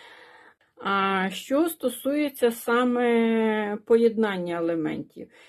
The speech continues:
в ірландському мережеві я, як правило, м, застосовую нерегулярну сіточку шестикутників. Ну, точніше, з багатокутників, більшість з яких є все ж таки шестикутниками. Ну,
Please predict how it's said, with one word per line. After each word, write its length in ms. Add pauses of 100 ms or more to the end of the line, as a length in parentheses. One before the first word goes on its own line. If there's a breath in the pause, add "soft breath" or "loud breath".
(160 soft breath)
в 100
ірландському 680
мережеві 920
я, 340
як 300
правило, 1040
м, 800
застосовую 1040
нерегулярну 960
сіточку 680
шестикутників. 1120 (320 loud breath)
Ну, 160
точніше, 480
з 80
багатокутників, 1120
більшість 520
з 40
яких 480
є 300
все 240
ж 100
таки 240
шестикутниками. 1120
Ну, 420